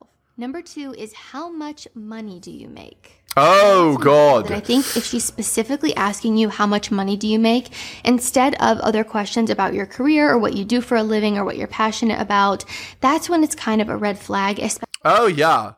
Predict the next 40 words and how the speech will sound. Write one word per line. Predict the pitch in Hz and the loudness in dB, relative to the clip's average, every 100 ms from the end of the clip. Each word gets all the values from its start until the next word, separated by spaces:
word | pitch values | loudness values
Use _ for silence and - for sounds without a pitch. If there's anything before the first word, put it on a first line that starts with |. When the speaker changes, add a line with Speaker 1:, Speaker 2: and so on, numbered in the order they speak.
| _ | _
Speaker 2:
I | 160 262 | 2 2
ain't | 302 240 | 0 -2
saying | - 254 262 | 0 0 0
she | 226 240 214 | -4 -2 -2
a | |
gold | 160 190 233 170 | 0 2 2 0
digger. | 147 135 135 - _ _ _ 453 | -2 -2 -4 -6 _ _ _ -2
<laughs> | - - 269 - 202 202 - _ _ _ _ - 170 - - - _ _ - | -2 0 0 0 2 0 0 _ _ _ _ -10 -10 -10 -16 -20 _ _ -2
Hello | 175 190 175 | 2 4 4
and | 156 | 2
welcome | 160 160 - 104 98 _ _ _ | 0 0 -2 -8 -14 _ _ _
to | - | -4
the | 147 | 0
Helios | 139 143 127 117 | 2 2 0 -2
blog. | 123 113 110 - _ _ | -2 -2 -4 -10 _ _
My | 135 | -2
name | 151 139 | 0 0
is | - | -2
Helios, | 143 131 - | 0 0 -2
here | 143 | -4
for | 139 | -2
another | 135 143 135 | -2 -2 -2
reaction | 135 156 - 139 | 0 0 -2 -8
video. | 113 - - _ | -10 -12 -16 _
If | - _ | -20 _
you're | 160 | -6
new | 190 | -4
to | 196 | -2
the | 196 | -4
channel, | - 208 208 | 2 2 4
liking | 196 196 196 | 0 0 -4
the | |
content, | 190 196 196 208 247 _ _ | -2 -2 -2 -4 -6 _ _
hit | - 202 | -4 0
that | 202 | 0
sub, | - 220 226 220 - | 2 2 0 -2 -4
hit | 160 | 0
all | 175 170 | 2 0
for | 170 | 0
notifications. | 165 165 185 165 180 - | -2 0 -2 -2 -4 -14